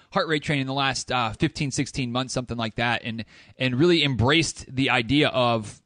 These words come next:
of running easy and, and not stressing myself most of the time. Every once in a while, you, you hit it hard, but for the most part, keeping it easy. Um,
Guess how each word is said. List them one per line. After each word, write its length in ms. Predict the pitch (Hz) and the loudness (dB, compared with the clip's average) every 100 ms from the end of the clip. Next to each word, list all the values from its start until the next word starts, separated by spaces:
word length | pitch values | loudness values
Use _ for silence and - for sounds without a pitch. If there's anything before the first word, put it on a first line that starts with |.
| _ | _
of 240 | 117 110 104 | -6 -6 -8
running 380 | 104 110 139 143 | -4 0 2 0
easy 420 | 131 135 104 80 - | -2 -4 -4 -8 -8
and, 420 | 104 101 101 104 | -4 -4 -6 -6
and 320 | 107 104 101 | -4 -4 -2
not 220 | 107 120 - | -2 -2 -4
stressing 420 | - - 139 - 127 | -10 -2 0 2 0
myself 340 | 120 135 117 | 2 2 4
most 240 | 151 190 | 4 4
of 80 | 180 | 2
the 40 | 147 | 2
time. 160 | 98 123 | 2 2
Every 140 | 185 | 0
once 200 | 190 190 | 0 0
in 40 | |
a 40 | 175 | 0
while, 120 | 180 | 2
you, 100 | 143 | 2
you 120 | 127 | 0
hit 120 | 117 147 | 2 0
it 60 | |
hard, 260 | 135 131 123 | 2 0 0
but 120 | - | -2
for 60 | 123 | 0
the 40 | |
most 180 | 131 - | 0 2
part, 180 | 113 - | 0 0
keeping 220 | 127 110 | -4 0
it 80 | 104 | 0
easy. 360 | 143 110 98 - - - - - | 2 0 -2 -6 -20 -20 -12 0
Um, 480 | 147 139 127 117 | 4 4 2 -4